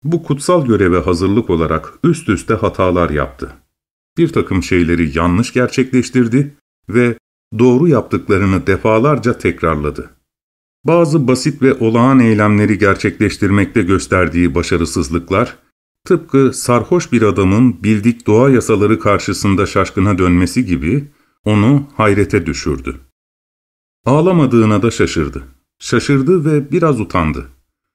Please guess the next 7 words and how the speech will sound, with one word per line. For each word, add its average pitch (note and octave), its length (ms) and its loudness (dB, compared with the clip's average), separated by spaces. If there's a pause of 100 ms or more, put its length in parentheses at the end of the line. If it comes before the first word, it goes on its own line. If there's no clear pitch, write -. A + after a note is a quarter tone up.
(600)
Ölüler F2 340 0
için F#2 280 -2
ağlamamak F2+ 760 -2 (560)
hiç G3+ 160 -6
şüphesiz F2 560 -4
ki C3 220 -2
zalimcedir. A#2 840 -2